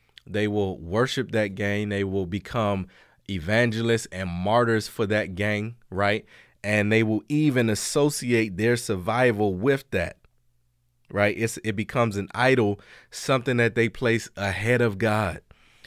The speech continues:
And so you got your, uh, your evangelist, your idol, okay? You're gonna see it as a means to your livelihood. And then out of all of that is where your birth a martyr,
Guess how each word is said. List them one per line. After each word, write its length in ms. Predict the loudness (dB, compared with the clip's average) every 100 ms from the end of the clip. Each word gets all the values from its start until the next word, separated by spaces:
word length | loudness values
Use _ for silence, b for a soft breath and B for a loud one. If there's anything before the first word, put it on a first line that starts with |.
| b _
And 120 | -4
so 460 | 2 4 4 4 0
you 160 | -4
got 320 | 2 2 2 0
your, 480 | 2 4 2 -2 -4
uh, 400 | -4 -4 -6 -10 -14 b b b b -8
your 160 | -6
evangelist, 840 | -4 0 4 4 2 2 2 0 -6
your 200 | -6 -2
idol, 480 | 2 4 4 2 0 -10 -4
okay? 420 | 2 2 2 -4 -12
You're 180 | -6 -2
gonna 160 | -2
see 280 | -2 0 4
it 60 | 4
as 140 | 4
a 60 | 2
means 300 | 2 2 0
to 100 | -2
your 180 | 0 4
livelihood. 840 | 6 6 6 2 6 6 6 2 B B B B -6
And 200 | -2 2
then 340 | 4 4 2 -4 -2
out 180 | 0 2
of 140 | 2
all 200 | 4 4
of 140 | 2
that 320 | 2 2 0 b b b -4
is 220 | -2 0
where 160 | 4 4
your 240 | 4 0
birth 460 | 0 0 0 -4 _
a 140 | -6
martyr, 540 | -4 0 2 0 -2